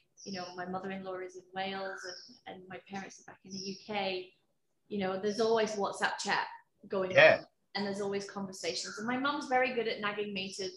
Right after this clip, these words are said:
Speaker 1: get off WhatsApp and actually go onto a call with her every now and again. She's very good at that. Uh, so this is definitely, you know, that, that's my inner sanctum. My, my tribe, I guess, it's interesting 'cause it's a very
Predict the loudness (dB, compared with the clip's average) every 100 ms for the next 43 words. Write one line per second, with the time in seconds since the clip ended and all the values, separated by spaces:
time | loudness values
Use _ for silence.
0 | -6 -2 -2 -2 -6 -8 -4 -4 -4 -6
1 | -6 -6 -6 -4 -2 -2 -6 -8 -10 -6
2 | -6 -6 -8 -8 -8 -10 -12 -12 -12 -12
3 | -10 -10 -4 -2 -2 -4 -8 -10 -14 -14
4 | -14 _ -18 -16 -16 -14 -4 0 0 0
5 | 0 2 2 0 -2 -4 -2 -6 -4 -4
6 | -4 -8 -12 -10 -10 -10 -6 -6 -2 -2
7 | -2 -2 -4 -4 -6 -10 -18 -18 -18 -18
8 | _ _ _ _ -18 -14 -2 2 2 2
9 | -4 -8 -14 -6 -4 -4 -6 -6 -4 -2
10 | 0 0 0 -4 -6 -10 -6 -4 -2 -2
11 | -2 -4 -10 -12 -2 0 2 0 0 -4
12 | -4 -6 -4 -4 -4 -6 0 0 0